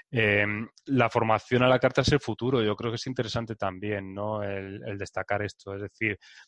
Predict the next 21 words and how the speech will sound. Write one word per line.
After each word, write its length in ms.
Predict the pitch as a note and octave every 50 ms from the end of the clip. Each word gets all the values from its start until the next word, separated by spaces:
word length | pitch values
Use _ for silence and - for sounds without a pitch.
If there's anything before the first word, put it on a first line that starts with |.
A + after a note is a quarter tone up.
| _ -
mm, 380 | A2 G#2+ A2 A2 G#2+ A2+ A2+ G#2+ G2+
ya 220 | A#2+ A2+ A2+ A#2
lo 80 | A#2+ A#2+
de 80 | A#2
los 140 | A2+ A2 -
planes 280 | - A#2 A2+ A2+ A2+ -
formativos 760 | - A2+ G#2+ G#2+ G#2+ G#2 - - A#2 A#2 A#2 A2+ A2+ A2 G#2+
rígidos, 800 | G#2+ A#2+ A#2 A2+ - - A#2 A2+ A2+ A2+ A2+ A2+ A2+ A2+ A2 A2
muy 140 | A#2 A2+ A2
marcados, 920 | A2 G#2+ G#2 - _ - B2 A#2+ A#2 A#2 A#2 A#2 A#2 A#2 A#2 A2+ A2 -
etcétera, 480 | _ - B2 A2 - A#2 A#2 A#2 A#2+ A#2
bueno, 340 | A2 A2+ G#2 G2 F#2+ - - _ _ -
hay 120 | G#2 G#2+
que 100 | G#2+ -
estar 220 | A2 - - A#2 -
pendiente 420 | - A2 A2 A2+ A2+ A2+ - A#2+
y 60 | A#2
estar 220 | A2+ - - A2+ A2+
muy 120 | A2+ A2
atentos 460 | G#2+ - - A2 G#2+ - A#2 A2+ G#2
a, 240 | G#2 G2+ G2 F#2+ G2